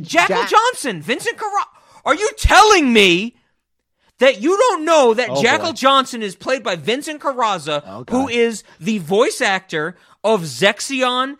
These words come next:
Speaker 1: slash Ienzo in every iteration of the Kingdom Hearts video game franchise? Okay, I'm gonna take a quick break. I'm gonna take a quick break, three seconds to refill my drink.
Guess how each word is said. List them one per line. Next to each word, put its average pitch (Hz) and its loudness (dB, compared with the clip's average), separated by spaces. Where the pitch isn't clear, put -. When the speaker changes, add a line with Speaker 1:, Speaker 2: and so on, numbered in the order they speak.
Speaker 1:
slash 220 -6
Ienzo 220 0
in 202 -6
every 202 0
iteration 190 -4
of 156 -6
the 170 -6
Kingdom 170 -8
Hearts 165 -4
video 147 -6
game 123 -10
franchise? 120 -14
Okay, 233 -2
I'm 214 -2
gonna 277 -8
take 247 -8
a - -20
quick 247 -4
break. 247 2
I'm 196 -6
gonna 214 -10
take 208 -10
a 180 -12
quick - -10
break, 226 -2
three 226 -6
seconds 226 -2
to 202 -16
refill 202 -8
my 196 -4
drink. 196 -6